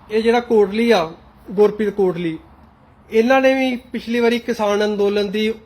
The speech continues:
ਉਹਦੀ ਕਮਾਈ ਖਾ ਗਏ। ਮੁੜ ਕੇ ਹੁਣ ਅੱਜ ਤੱਕ still ਖਾਣ ਡਏ ਆ, ਪਰ ਇਹ ਜਿਹੜਾ ਜ਼ਹਿਰ ਉਗਲਣਾ, ਉਹ ਨਹੀਂ ਇਹਨਾਂ ਦੇ ਮਨਾਂ 'ਚੋਂ ਜਾਂਦਾ। ਪਹਿਲਾਂ ਹੁਣ ਜਿਹੜਾ ਵਾ, ਇੱਕ ਤੇ ਗੁਰਪ੍ਰੀਤ ਕੋਟਲੀ ਆ,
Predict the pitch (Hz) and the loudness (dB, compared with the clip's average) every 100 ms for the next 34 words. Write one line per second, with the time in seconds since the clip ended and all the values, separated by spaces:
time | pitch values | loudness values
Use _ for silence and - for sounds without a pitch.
0 | 196 202 254 240 202 180 185 202 202 226 | -2 0 0 -2 0 0 0 0 4 4
1 | 220 - - _ _ _ _ - 226 226 | 2 -6 -20 _ _ _ _ -4 -4 -2
2 | 277 214 262 214 214 226 240 233 - 262 | -6 0 0 0 -2 0 -2 -4 -4 -2
3 | 277 208 185 160 156 143 123 - - - | -2 -2 0 0 -2 -2 -10 -20 -20 -20
4 | - _ _ - - 233 254 294 269 - | -20 _ _ -20 2 4 4 0 -6 -20
5 | - - - 240 226 220 254 254 175 175 | -20 -20 -6 -2 2 4 4 2 0 2
6 | 240 277 208 233 254 220 190 - - - | 4 2 2 2 2 0 -4 -10 -18 -2
7 | 262 277 240 220 214 214 196 180 180 185 | 0 0 2 2 2 0 0 -2 -2 -4
8 | 156 139 127 117 - - - - - - | -4 -6 -10 -14 -20 -20 -20 -20 -20 -20
9 | - - - - - - - - 233 247 | -20 -20 -20 -20 -20 -18 -18 0 2 4
10 | 285 269 - - - - 233 247 240 - | 2 2 -8 -20 -20 -4 0 0 -4 -16
11 | 185 202 247 254 240 233 233 226 247 220 | -4 2 4 4 2 2 -2 0 -2 0
12 | 208 208 214 214 180 175 180 156 | -2 -2 -4 -2 -2 0 -2 -2